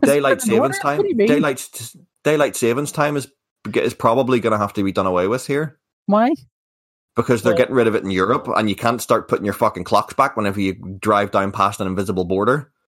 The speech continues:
Speaker 3: Yeah, so in March twenty nineteen, the European Parliament approved a proposal stating that seasonal clock changes, spring forward, fall back, will become a thing of the past.
Speaker 1: <laughs> What,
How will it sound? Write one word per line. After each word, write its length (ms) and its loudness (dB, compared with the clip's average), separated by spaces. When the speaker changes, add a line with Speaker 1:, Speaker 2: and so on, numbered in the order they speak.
Speaker 3:
Yeah, 140 -6
so 160 -8
in 140 -6
March 220 2
twenty 220 0
nineteen, 360 0
the 80 4
European 340 2
Parliament 380 0
approved 260 0
a 60 -14
proposal 420 -2
stating 280 -4
that 80 -8
seasonal 340 -8
clock 260 -2
changes, 400 -2
spring 280 -4
forward, 260 -2
fall 180 -2
back, 240 -2
will 80 4
become 220 0
a 40 -6
thing 140 -6
of 120 2
the 40 -8
past. 520 -2
Speaker 1:
<laughs> 40 -10
What, 420 0